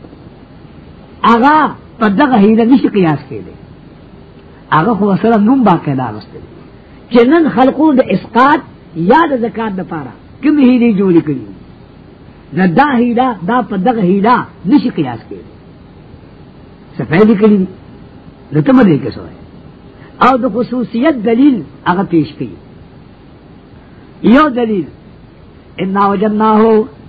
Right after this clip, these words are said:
بېشکه موندلی موږ هغه صبرناک، ډېر یې صبر کړو. نو ځکه دا هیله <clears throat> او دا طریقه الله هغه ته وښوله. دویم، نعم العبد،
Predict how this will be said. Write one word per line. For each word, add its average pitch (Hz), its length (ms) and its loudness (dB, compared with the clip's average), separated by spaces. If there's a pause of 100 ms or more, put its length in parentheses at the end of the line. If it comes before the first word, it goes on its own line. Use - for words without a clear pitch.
بېشکه 196 300 0
موندلی 196 360 2
موږ 208 280 0
هغه 214 360 2 (280)
صبرناک، 214 680 2 (580)
ډېر 220 200 6
یې 196 220 0
صبر 156 220 -2 (120)
کړو. 107 200 -14 (720)
نو 180 180 2
ځکه 285 180 4
دا 254 180 4
هیله 233 340 2 (720)
<clears throat> - 680 -2
او 254 120 2
دا 226 200 0 (120)
طریقه 233 580 -2 (260)
الله 190 200 -2
هغه 180 180 0
ته 156 120 -6
وښوله. 123 400 -10 (1400)
دویم، 202 300 2 (460)
نعم 196 300 0
العبد، 202 420 2